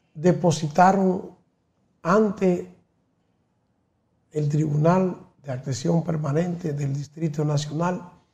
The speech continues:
la solicitud de medida de coerción por el caso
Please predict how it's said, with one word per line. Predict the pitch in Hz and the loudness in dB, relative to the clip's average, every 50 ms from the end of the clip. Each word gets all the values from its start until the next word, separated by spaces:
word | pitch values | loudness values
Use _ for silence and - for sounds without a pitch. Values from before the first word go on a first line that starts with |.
| _ _ _ _ _ _ _ _ _ _ _ _ _ _ _ _ _ _ | _ _ _ _ _ _ _ _ _ _ _ _ _ _ _ _ _ _
la | 185 180 180 165 | 4 6 6 6
solicitud | - - 175 175 175 147 - 190 165 143 - 254 247 226 185 - - _ _ _ _ _ _ _ _ _ _ _ _ _ | 6 4 4 4 4 2 2 -2 -2 -2 0 0 0 0 0 -6 -12 _ _ _ _ _ _ _ _ _ _ _ _ _
de | 170 165 160 | 2 4 6
medida | 156 156 156 170 196 202 190 | 6 8 8 10 10 10 10
de | 185 180 175 | 10 8 6
coerción | - 175 170 160 151 - - 196 196 190 185 185 165 - - - _ _ _ _ _ _ _ _ _ _ _ _ _ _ _ _ _ _ _ _ _ _ _ _ _ _ _ _ _ _ _ _ _ _ _ | 6 6 6 6 4 4 4 4 4 4 4 0 -2 -4 -10 -18 _ _ _ _ _ _ _ _ _ _ _ _ _ _ _ _ _ _ _ _ _ _ _ _ _ _ _ _ _ _ _ _ _ _ _
por | 160 165 165 | 0 2 2
el | 160 143 - | 2 2 2
caso | - 185 170 165 165 - - 156 151 147 151 - - _ | 4 4 4 4 4 2 -2 -4 -4 -4 -8 -12 -18 _